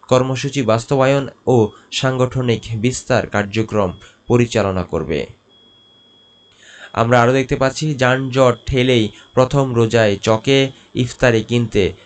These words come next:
মানুষের ঢল। আমরা আরও দেখতে পাচ্ছি, প্রকৌশলীর অনিয়মে রোগ নির্ণয়ে অচলাবস্থা। শহীদ সোহরাওয়ার্দী হাসপাতাল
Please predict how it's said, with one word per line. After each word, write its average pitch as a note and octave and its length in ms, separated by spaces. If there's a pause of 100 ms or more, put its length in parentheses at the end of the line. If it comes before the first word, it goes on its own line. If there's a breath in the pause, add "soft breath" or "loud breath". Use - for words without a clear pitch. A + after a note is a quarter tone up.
(100)
মানুষের G#2 640
ঢল। F2+ 340 (320 loud breath)
আমরা G#2+ 340
আরও A2 300
দেখতে B2 300
পাচ্ছি, A#2+ 460 (260 soft breath)
প্রকৌশলীর C#3+ 760
অনিয়মে C3 640 (280 soft breath)
রোগ G#2+ 280
নির্ণয়ে G#2+ 600 (200)
অচলাবস্থা। G#2 960 (220 soft breath)
শহীদ A2+ 340
সোহরাওয়ার্দী A#2 800
হাসপাতাল A2+ 600